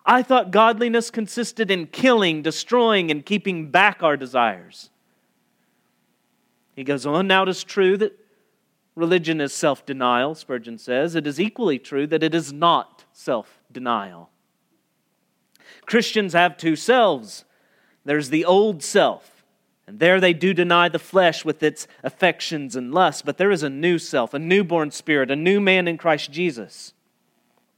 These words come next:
Our le-, religion does not consist in any way in self-denial there. No, let it have the full swing of its wishes and desires,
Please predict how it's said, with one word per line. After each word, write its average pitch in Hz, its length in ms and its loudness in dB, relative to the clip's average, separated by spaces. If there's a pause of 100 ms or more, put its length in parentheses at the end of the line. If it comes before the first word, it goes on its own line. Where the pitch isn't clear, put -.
(600)
Our 220 200 6
le-, 175 220 0
religion 165 640 0 (140)
does 151 180 -10
not 202 260 4
consist 185 520 -4 (220)
in 165 200 -2 (100)
any 233 280 4
way 208 280 4
in 156 100 -2
self-denial 156 760 2
there. 147 500 2 (460)
No, 240 520 4 (140)
let 226 380 4
it 220 160 4
have 214 400 4
the 185 80 2
full 220 300 2
swing 247 640 2
of 180 120 4
its 175 200 -4
wishes 160 400 0
and 147 120 -6
desires, 135 640 0